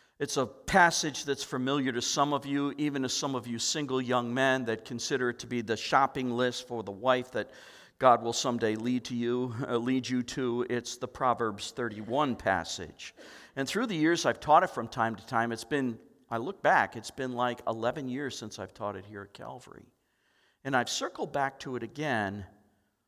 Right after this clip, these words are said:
in light of what our culture says about beauty and intelligence and all of this.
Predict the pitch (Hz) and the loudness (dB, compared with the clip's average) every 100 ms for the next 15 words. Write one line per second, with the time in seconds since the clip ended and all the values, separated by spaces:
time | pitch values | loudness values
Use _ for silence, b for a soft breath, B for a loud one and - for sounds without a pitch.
0 | _ _ _ 147 135 127 175 214 180 143 | _ _ _ -4 -2 2 2 2 -2 -4
1 | 151 135 104 - 151 151 151 143 - 135 | -2 -2 -4 -8 -8 -6 -8 -8 -6 -8
2 | 123 107 101 98 120 139 151 151 143 117 | -8 -6 -6 -8 -6 -4 -4 -4 -8 -8
3 | 87 - - 156 147 135 143 135 - 113 | -10 -10 -6 -6 -6 -8 -8 -10 -8 -10
4 | - 131 143 127 123 110 104 - - | -6 -6 -6 -6 -6 -6 -6 -8 -8